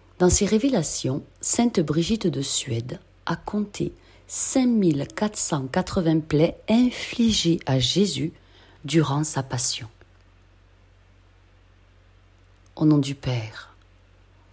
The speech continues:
au nom du Fils, au nom du Saint-Esprit. Consécration aux plaies de Jésus-Christ. Dieu Tout-Puissant qui avait voulu vous incarner,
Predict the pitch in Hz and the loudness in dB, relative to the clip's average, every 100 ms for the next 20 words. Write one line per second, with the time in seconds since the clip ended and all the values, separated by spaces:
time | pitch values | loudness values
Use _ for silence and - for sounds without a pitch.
0 | _ - 170 170 151 147 - 139 - - | _ 2 6 6 4 -2 -6 -10 -10 -12
1 | - - _ _ _ _ _ - - 185 | -16 -20 _ _ _ _ _ -16 0 4
2 | 190 180 170 - - 156 - 127 - - | 4 4 0 -2 -4 -8 -8 -10 -12 -16
3 | - - _ _ _ _ _ _ _ _ | -20 -20 _ _ _ _ _ _ _ _
4 | _ _ _ - 196 - 170 165 - 147 | _ _ _ 4 4 4 0 0 -2 -2
5 | - - 120 113 - - 156 - 147 131 | -4 -4 -6 -6 -8 -2 -2 0 2 2
6 | 127 127 123 127 - - - _ - _ | 2 0 -2 -4 -10 -14 -18 _ -20 _
7 | _ _ _ _ _ _ _ _ _ _ | _ _ _ _ _ _ _ _ _ _
8 | _ _ _ _ _ _ _ _ _ _ | _ _ _ _ _ _ _ _ _ _
9 | - 139 180 180 170 170 - - 185 214 | -4 2 2 2 -4 -4 -4 -2 0 -2
10 | - 165 143 147 135 143 147 160 139 147 | 0 2 4 2 2 2 2 0 -2 -2
11 | 139 143 123 117 | -2 -2 -4 -6